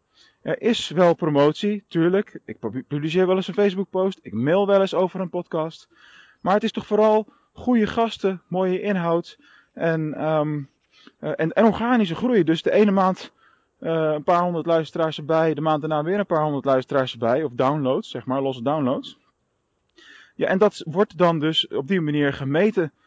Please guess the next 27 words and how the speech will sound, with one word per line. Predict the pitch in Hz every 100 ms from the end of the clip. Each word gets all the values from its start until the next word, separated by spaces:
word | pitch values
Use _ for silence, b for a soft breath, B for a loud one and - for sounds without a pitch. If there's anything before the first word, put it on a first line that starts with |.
| _ _ -
in | 170
de | 151
hitlijstsysteem. | 143 143 131 139 - 147 - 139 127
Hoe | 135
het | 196
systeem | 185 196 190
precies | 175 240 190
werkt, | 185 143
weet | 175 233
ik | 214
niet. | 165 123 - b b b b
Maar | - 160 160 -
ik | 147
kan | 180
je | 170
wel | 185
vertellen | 165 180 160
dat | 147
er | 156
een | 151
aantal | 151 139
andere | 165 156
podcastshows | - 175 - 160 151 - - - - - 151 143
zijn | 151 151
die | 151
per | - 160 -
aflevering | 170 - 151 147 143 135